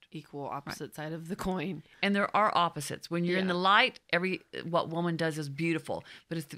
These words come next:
Speaker 2: if you slide off into the dark, you
Speaker 1: Mm-hmm.
Speaker 2: can deceive
Speaker 1: Yeah.
Speaker 2: and you can manipulate. You look at the Jezebels in the
Speaker 1: Yeah.
Speaker 2: Bible. You look at these women, you're like, "These powerful men let these women,"
Speaker 1: Yeah.
Speaker 2: because it's, you know, Delilah,
Speaker 1: Yeah.
Speaker 2: you know.
Speaker 1: It's very
Speaker 2: So we,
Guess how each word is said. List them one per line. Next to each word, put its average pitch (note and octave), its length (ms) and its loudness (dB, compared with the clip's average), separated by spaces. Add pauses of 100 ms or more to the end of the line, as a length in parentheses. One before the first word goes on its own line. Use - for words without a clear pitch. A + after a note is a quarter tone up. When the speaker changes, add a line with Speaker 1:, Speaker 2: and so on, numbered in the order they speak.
Speaker 2:
if D#3 140 -8
you D#3+ 80 -4
slide F3+ 460 2
off A#3 260 2
into F3 240 -2
the D#3+ 80 0
dark, F3 460 2 (240)
you E3+ 100 0
Speaker 1:
Mm-hmm. E3+ 80 -4
Speaker 2:
can D#3 140 -4
deceive D3+ 800 -4
Speaker 1:
Yeah. D#3 260 -6
Speaker 2:
and E3 160 0
you D#3 80 0
can D3+ 240 -6
manipulate. D#3+ 420 -2
You D#3+ 200 0
look D#3+ 160 -4
at D#3 40 -10
the D#3+ 60 -4
Jezebels D#3 580 0
in B2 100 -8
the A#2+ 60 -6
Speaker 1:
Yeah. G#2+ 180 0
Speaker 2:
Bible. A#2 260 -6 (240)
You F3 100 0
look E3+ 160 0
at E3+ 80 -6
these D#3+ 180 -2
women, F3 280 0
you're D#3+ 100 0
like, D3 160 -2 (140)
"These G3 220 -4 (120)
powerful G#3+ 420 -2
men F#3+ 280 0
let E3 100 -2
these D3 220 -6
women," D3 720 -2 (280)
Speaker 1:
Yeah. F#3 260 -4 (180)
Speaker 2:
because F#3+ 320 0
it's, - 340 -6
you F#3 80 -2
know, D#3 140 -2
Delilah, G#3 560 -4 (240)
Speaker 1:
Yeah. G3 220 -4
Speaker 2:
you - 60 -6
know. D3+ 60 -14 (220)
Speaker 1:
It's - 120 -20
very G3 100 -4
Speaker 2:
So G3+ 80 2
we, G3 140 0